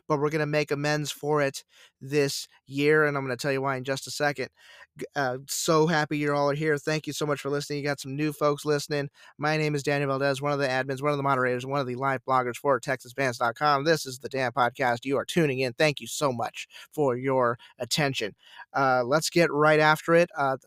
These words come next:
another Bands of America Regional, last one in Texas before the Super Regional, which is happening next week. You wanna watch the event, B O A live dot T V. That's B O A live dot T V. My friends over at Box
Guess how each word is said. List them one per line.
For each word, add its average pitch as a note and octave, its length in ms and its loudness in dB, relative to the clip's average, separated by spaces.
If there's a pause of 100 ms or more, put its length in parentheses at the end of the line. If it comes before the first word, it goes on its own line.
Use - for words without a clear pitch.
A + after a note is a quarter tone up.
(100)
another D3+ 220 0
Bands D3 240 0
of D3+ 60 0
America C#3 220 2
Regional, D3+ 520 0
last D3+ 340 2
one D#3 260 0
in D3+ 240 -4
Texas D#3 420 -4
before D3 420 0
the C#3 140 -4
Super G3 320 -2
Regional, C#3+ 340 0 (160)
which C#3 140 -8
is B2 80 -6
happening B2 360 -2
next B2+ 240 -4
week. E3+ 220 0 (1000)
You C3+ 80 -4
wanna D3 140 2
watch C#3+ 200 4
the C#3 140 -2
event, E3 340 -2 (460)
B D3+ 140 2
O D3+ 60 4
A D3+ 80 2
live D3 200 0
dot C#3 200 -2
T D#3 200 -4
V. D#3+ 220 -4
That's C3+ 160 -6
B C3+ 160 -2
O B2 80 -2
A B2 60 -4
live B2+ 200 -6
dot B2+ 160 -6
T E3 140 -4
V. F3 100 -4
My D3 100 -4
friends C3+ 240 -4
over C3+ 180 -2
at B2 140 -2
Box C3 380 0